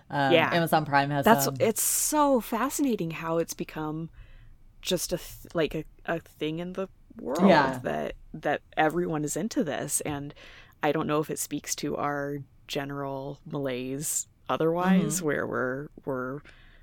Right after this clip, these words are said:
Speaker 2: just so, uh, down in the dumps the rest of
Speaker 1: Right,
Speaker 2: the time that
Speaker 1: yeah.
Speaker 2: we need these kinds of, of very sweet pick-me-ups,
Speaker 1: Yeah.
Speaker 2: but it's, it's been a really fascinating development over the past couple of years
Speaker 1: Yeah.
Speaker 2: that, that everyone is on board with these. So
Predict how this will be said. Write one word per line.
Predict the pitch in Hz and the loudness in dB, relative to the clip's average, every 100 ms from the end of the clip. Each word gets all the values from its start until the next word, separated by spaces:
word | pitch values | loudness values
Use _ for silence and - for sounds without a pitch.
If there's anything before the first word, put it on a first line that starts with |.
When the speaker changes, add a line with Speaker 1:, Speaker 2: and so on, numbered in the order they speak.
| - | -18
Speaker 2:
just | - 104 | -10 -4
so, | - 143 123 123 123 143 - - - - _ - | -2 -2 -2 -4 -6 -10 -20 -20 -20 -20 _ -12
uh, | 143 - - - - _ | -10 -8 -8 -10 -12 _
down | - 123 131 | -4 -2 -2
in | |
the | 131 | -4
dumps | - 117 147 - | -2 -2 -4 -4
the | 120 | -2
rest | 147 - | -2 6
of | |
Speaker 1:
Right, | 175 160 | 10 10
Speaker 2:
the | 151 | 10
time | - - | 8 8
that | - | 8
Speaker 1:
yeah. | 139 | 8
Speaker 2:
we | 147 | 2
need | 147 151 | 2 2
these | 170 190 | 4 2
kinds | - - 156 160 | 2 0 0 0
of, | 156 165 151 | 0 -2 -2
of | - 147 143 | 2 2 0
very | 147 139 139 156 | 0 0 0 -2
sweet | - 147 131 135 - - - - | -2 -2 -2 -4 -8 -14 -16 -8
pick-me-ups, | 175 202 156 - 143 - | -4 0 0 0 -2 -6
Speaker 1:
Yeah. | 135 | -2
Speaker 2:
but | 131 - | 0 0
it's, | 147 - - - - | 0 -2 -4 -2 0
it's | 160 | 0
been | - 156 | 2 0
a | |
really | 143 135 139 | 0 0 -2
fascinating | 156 147 - 160 - 156 | 0 0 0 -4 -6 -6
development | - 160 233 - - | -4 -2 -4 -4 -4
over | - | -4
the | - | -4
past | - - - | -6 -8 -8
couple | - - | -8 -8
of | - | -4
years | - | 4
Speaker 1:
Yeah. | 180 156 131 | 6 6 4
Speaker 2:
that, | - - 120 - - | 2 -2 -6 -12 -6
that | 170 - | -2 4
everyone | 143 151 147 143 | 4 4 2 0
is | 143 | -4
on | 139 131 | -6 -6
board | - 139 - - | -4 -4 -4 -6
with | - | -8
these. | - - - 180 | -8 -10 -8 -8
So | - - - - | -8 -6 -6 -8